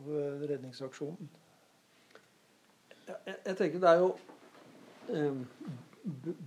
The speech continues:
Speaker 2: bra, skal, altså jeg vil ikke kalle det en vellykket redningsaksjon, eller sånn suksess, for, for det er ikke, vi, vi, det er ti stykker som er, eh, omkommet.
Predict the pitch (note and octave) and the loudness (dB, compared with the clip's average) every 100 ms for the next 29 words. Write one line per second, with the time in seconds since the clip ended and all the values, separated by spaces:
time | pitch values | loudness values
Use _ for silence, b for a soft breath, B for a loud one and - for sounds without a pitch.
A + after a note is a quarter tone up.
0 | C3+ C3 C#3 D#3+ - E3+ - D#3 D#3+ D#3 | -2 0 2 0 0 0 0 2 2 2
1 | C#3 D#3 - D3+ B2+ C3 C3+ C#3+ A#2+ G#2+ | -2 -6 0 2 2 0 4 2 2 -8
2 | A2 C3+ C3 A2+ A2 A#2+ A#2 C3+ B2 B2 | -6 -4 -2 -4 -6 -8 -6 -4 -4 -2
3 | B2 B2 A#2+ B2+ G3+ E3+ D#3 - - D#3 | -2 -4 -6 -10 -12 -12 -12 -10 -10 -8
4 | - - A#2 B2 D3+ D3 A#2+ A#2 C#3+ C#3+ | -8 -6 -6 -4 -2 0 0 2 -2 -2
5 | C#3 D3+ D#3 D#3+ D3+ D3 D3 D3+ D3 D3 | 0 0 0 -2 0 2 2 2 2 0
6 | - - C#3+ C3+ B2 B2 A#2 C3 A#2+ A#2+ | -6 -8 -6 -4 -6 -6 -6 -4 -4 -4
7 | B2+ B2+ B2+ B2 B2 B2 A#2+ A#2+ A2+ D3 | -6 -6 -8 -8 -8 -12 -10 -8 -4 -2
8 | G#3+ | -4